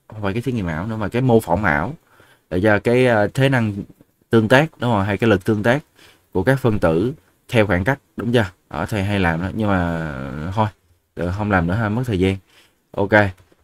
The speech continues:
như vậy là câu này là câu đúng. Câu C, câu D, khi khoảng cách giữa các phân tử tăng lên thì lực hút mạnh lên, còn lực đẩy yếu đi. À, thì lực hút mạnh lên, nhưng mà lực hút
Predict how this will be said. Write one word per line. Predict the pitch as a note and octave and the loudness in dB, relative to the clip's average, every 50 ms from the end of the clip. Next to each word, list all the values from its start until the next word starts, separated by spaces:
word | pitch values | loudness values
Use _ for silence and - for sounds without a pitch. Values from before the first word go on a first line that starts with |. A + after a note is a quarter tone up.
| - | -6
như | - G#2+ | -2 2
vậy | G#2 F#2+ F#2 | 4 4 6
là | F#2+ G2 F#2+ | 6 4 4
câu | F2+ A2+ A2 A2 | 4 4 4 4
này | G#2+ G2 | 6 4
là | F#2 F2+ | 4 4
câu | F2+ G#2 G#2 G#2 G2+ | 2 2 2 2 4
đúng. | G2+ G#2 A2 C3+ D#3+ - _ - - - _ _ _ _ _ _ _ _ _ _ _ _ _ _ _ _ _ _ _ _ _ _ | 4 2 0 -2 -6 -12 _ -20 -20 -20 _ _ _ _ _ _ _ _ _ _ _ _ _ _ _ _ _ _ _ _ _ _
Câu | - A#2 A#2 | 0 0 2
C, | - - C3 A#2+ A#2 A#2 - - | 4 6 6 6 6 6 4 4
câu | B2 B2 | 6 8
D, | B2 B2+ B2 A2+ G#2 - _ _ _ _ _ _ | 10 10 10 8 6 0 _ _ _ _ _ _
khi | C3 C3 | 2 4
khoảng | B2+ B2 A2+ | 4 4 4
cách | B2 D#3 D3+ | 4 2 4
giữa | C3 A2+ | 4 4
các | A2+ D3 D#3 | 4 4 2
phân | D3 B2+ A2+ | 2 2 2
tử | G#2 G#2 | 2 2
tăng | A2 - B2 A#2+ | 4 4 4 6
lên | A#2+ A#2+ A#2+ A#2 A2+ | 8 8 8 8 6
thì | A#2+ G#2+ | 4 4
lực | F#2+ G2 G2 | 4 4 4
hút | B2+ D3+ D#3 | 2 0 0
mạnh | A#2+ F#2+ F2 F#2 G2+ | 2 2 4 4 6
lên, | A2 A#2 A#2+ A2+ G2+ F#2 | 6 6 6 6 2 -2
còn | - G2 | -2 0
lực | F#2+ F2+ | 2 2
đẩy | F2+ F2+ F#2+ | 2 4 4
yếu | G#2+ B2+ D3 | 4 6 6
đi. | C3+ C3 B2 G#2 - _ _ _ - - - - - _ _ _ _ _ _ _ _ | 8 6 6 4 0 _ _ _ -12 -10 -10 -10 -12 _ _ _ _ _ _ _ _
À, | E2 E2+ E2+ E2 D#2+ D#2 D2+ C#2 B1 A#1+ - _ _ _ _ _ _ _ _ _ _ _ _ _ _ _ _ _ _ _ | -6 -4 -2 -2 -2 -4 -4 -6 -8 -12 -16 _ _ _ _ _ _ _ _ _ _ _ _ _ _ _ _ _ _ _
thì | - G2+ F#2 | 0 0 2
lực | F#2 F#2+ F#2 E2+ | 4 4 2 2
hút | F2+ A#2+ C3+ - - | 0 -4 -6 -4 -2
mạnh | F2+ E2 E2 F2 F#2+ | -2 -2 0 0 2
lên, | G#2 G#2 G2+ F#2+ F#2+ - _ _ _ _ _ _ _ _ | 2 2 0 0 -4 -10 _ _ _ _ _ _ _ _
nhưng | A#2 A#2+ A#2 | 2 4 6
mà | A#2 G#2 G2 | 6 6 6
lực | G2 G2+ G2 F#2 | 6 4 4 2
hút | G#2+ C#3 D#3+ D#3 | 2 0 -2 -2